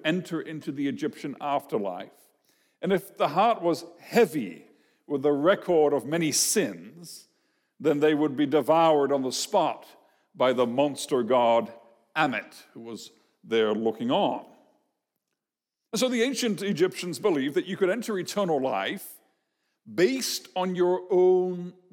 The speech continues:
good works. If you lived a good life, you would be good enough,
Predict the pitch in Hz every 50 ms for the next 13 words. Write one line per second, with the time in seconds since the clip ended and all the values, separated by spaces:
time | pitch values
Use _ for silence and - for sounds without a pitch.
0 | 131 107 139 156 156 151 147 143 131 127 123 - _ _ _ _ _ _ _ _
1 | - - 147 170 165 135 107 - - - 175 - - 180 165 160 196 240 262 202
2 | 190 160 139 117 101 - 220 233 208 175 156 143 143 156 196 240 415 - - -
3 | - - - - _ _ _ _ _ _ _ _ _ _ _ _ _ _ _ _
4 | _ _ _ - - 156 170 165 156 127 147 156 143 120 - 190 214 - 294 240
5 | 151 120 104 92 - -